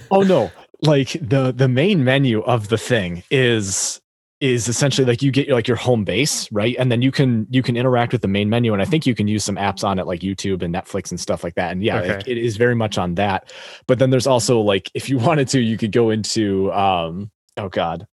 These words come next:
Speaker 1: uh, V R chat, right? To where you could have any sort of scenario with that, but you could also easily just watch stuff in there. But, uh, yeah, like, your home base is,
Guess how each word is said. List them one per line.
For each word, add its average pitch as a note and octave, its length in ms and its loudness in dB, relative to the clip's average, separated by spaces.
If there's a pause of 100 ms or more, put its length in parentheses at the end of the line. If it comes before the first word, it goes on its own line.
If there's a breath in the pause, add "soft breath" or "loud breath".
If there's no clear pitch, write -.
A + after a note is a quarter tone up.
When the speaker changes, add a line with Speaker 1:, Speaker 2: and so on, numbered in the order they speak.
Speaker 1:
uh, F#2 480 0
V A#2 220 2
R A2+ 160 4
chat, - 360 -4
right? G#2 300 -2
To B2 100 -2
where G#2+ 280 0
you A2 160 -2
could G#2+ 120 -2
have G2+ 360 0 (160)
any A#2+ 180 0
sort G#2 240 -2
of F2+ 60 -6
scenario G2 500 -2
with F#2+ 160 -2
that, F#2+ 180 -2
but G2+ 80 -6
you G#2 120 -8
could G2+ 100 -4
also G#2 240 -4
easily F#2+ 320 -6
just F2+ 260 -10
watch F2+ 260 -8
stuff - 340 -6
in F#2 240 -8
there. F2 340 -6 (600 loud breath)
But, A#2 160 2
uh, G#2+ 420 -2 (220)
yeah, B2+ 140 2
like, G#2+ 180 0
your B2+ 100 2
home C#3 220 2
base B2 260 0
is, G#2 180 -6